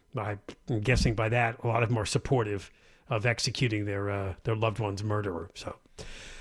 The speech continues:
all right, when we come back, we'll take a stroll into Bidenville. We know you'll enjoy the opening for that. We'll talk about the latest, uh, Biden news.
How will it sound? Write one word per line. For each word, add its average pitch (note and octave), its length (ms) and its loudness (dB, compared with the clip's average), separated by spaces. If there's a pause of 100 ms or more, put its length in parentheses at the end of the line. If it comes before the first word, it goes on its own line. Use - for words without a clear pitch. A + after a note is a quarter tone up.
(260)
all A#3 80 12
right, B3 120 8
when D4 120 4
we D#4 80 6
come D4 160 6
back, C#4+ 340 8 (160)
we'll B3+ 400 6
take B3 180 4
a A3+ 40 4
stroll C4 340 8
into B3 180 4
Bidenville. G#3+ 800 6
We F3 120 2
know D#3+ 100 6
you'll D3+ 240 6
enjoy C#3+ 240 6
the C#3 140 6
opening D3 300 4
for - 140 0
that. C3 280 4
We'll D#3 100 2
talk D#3 240 2
about B2+ 300 2
the C3 100 2
latest, A#2+ 500 2
uh, G#2 300 2
Biden G#2+ 400 0
news. G2+ 360 -4